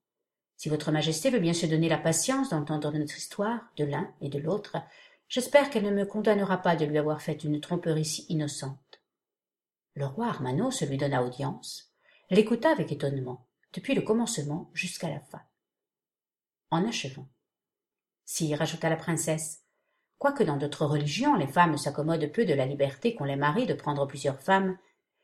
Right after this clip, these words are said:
si néanmoins votre majesté consent à donner la princesse Ataïal Nefous, sa fille, en mariage au prince Camaralzaman, je lui cède de bon cœur le rang et la qualité de reine qui lui appartient de droit,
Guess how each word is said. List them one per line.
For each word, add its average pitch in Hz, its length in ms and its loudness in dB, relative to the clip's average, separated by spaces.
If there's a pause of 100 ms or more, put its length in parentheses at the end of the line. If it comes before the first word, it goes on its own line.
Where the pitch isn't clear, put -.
(100)
si 233 160 2
néanmoins 254 320 8
votre 247 220 4
majesté 196 400 6
consent 202 300 2
à 196 120 4
donner 160 220 4
la 180 100 6
princesse 180 420 0
Ataïal 160 360 4
Nefous, 160 300 0
sa - 300 -6
fille, 139 420 -2 (360)
en 156 100 2
mariage 185 440 6
au 147 60 -2
prince 208 340 0
Camaralzaman, 156 840 0 (540)
je 226 120 4
lui 240 140 2
cède 269 340 10
de 214 60 10
bon 220 240 4
cœur 302 320 6 (300)
le 233 160 10
rang 220 220 8
et 185 80 6
la 175 120 4
qualité 196 320 2
de 180 80 6
reine 202 420 4 (280)
qui - 100 -2
lui 196 80 8
appartient 180 420 4
de 151 120 2
droit, 131 440 -2